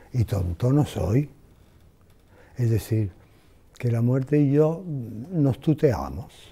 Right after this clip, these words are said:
Yo que no nací en Andalucía, soy una de las personas más andaluzas que conozco de todos los tiempos. Y andaluza por dentro.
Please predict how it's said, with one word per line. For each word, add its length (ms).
Yo 220
que 100
no 160
nací 400
en 80
Andalucía, 800
soy 240
una 200
de 100
las 100
personas 480
más 240
andaluzas 680
que 140
conozco 560
de 180
todos 340
los 200
tiempos. 640
Y 100
andaluza 500
por 180
dentro. 680